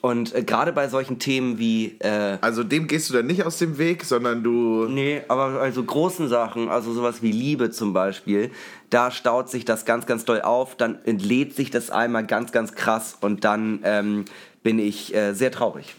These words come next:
Speaker 1: weil ich das aufgeschoben habe und man hätte das irgendwie früher entschärfen können.
Speaker 2: Mhm. Also Beispiel, ähm, du bist in einer Beziehung, deine
Speaker 1: Ja.
Speaker 2: Freundin geht dir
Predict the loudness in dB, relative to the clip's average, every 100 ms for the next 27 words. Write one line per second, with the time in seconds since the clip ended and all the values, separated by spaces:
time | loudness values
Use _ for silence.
0 | -4 -2 -2 -2 0 0 0 -2 -2 0
1 | -2 0 -2 -2 -2 -2 -2 2 2 0
2 | -4 -16 -12 -2 2 2 2 0 -4 -14
3 | -14 -2 -2 2 0 0 -6 -6 -8 -8
4 | -6 -2 0 0 -2 -6 -20 -18 -8 0
5 | 0 2 0 0 -2 0 0 -2 0 2
6 | 2 -2 -8 _ _ _ -4 0 0 0
7 | 0 0 -2 -6 -18 -20 _ -2 0 -2
8 | -2 0 0 -2 -4 0 0 -2 -2 0
9 | 0 -2 -2 0 0 -2 0 0